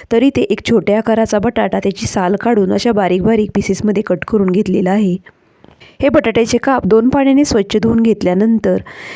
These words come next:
हे काप या मिक्सरच्या भांड्यामध्ये घालून त्यामध्ये गरजेपुरते पाणी घालून फाईन अशी पेस्ट तयार करून घेऊया.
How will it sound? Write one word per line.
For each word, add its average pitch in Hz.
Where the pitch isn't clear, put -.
हे 254
काप 247
या 202
मिक्सरच्या 208
भांड्यामध्ये 226
घालून 214
त्यामध्ये 277
गरजेपुरते 247
पाणी 196
घालून 214
फाईन 202
अशी 269
पेस्ट 196
तयार 180
करून 226
घेऊया. 185